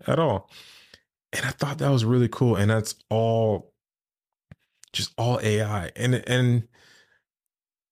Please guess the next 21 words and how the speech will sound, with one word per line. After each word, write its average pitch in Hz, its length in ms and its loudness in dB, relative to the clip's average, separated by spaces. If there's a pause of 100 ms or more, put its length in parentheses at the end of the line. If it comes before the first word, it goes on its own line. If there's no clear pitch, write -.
(140)
the 113 240 -4
thing 147 280 2
is, 123 340 2
I 113 80 0
want 123 220 0
people 117 180 0
to 120 120 0
understand 107 460 0
A 123 180 2
I 120 140 0
is 107 140 0
not 113 280 0
this 101 340 0 (520)
new 95 480 0 (100)
robotic 95 840 -2
system 95 640 -2
processing. 101 600 -2
It's 110 180 -2
something 190 400 0
that, 185 180 0
it, 147 300 -4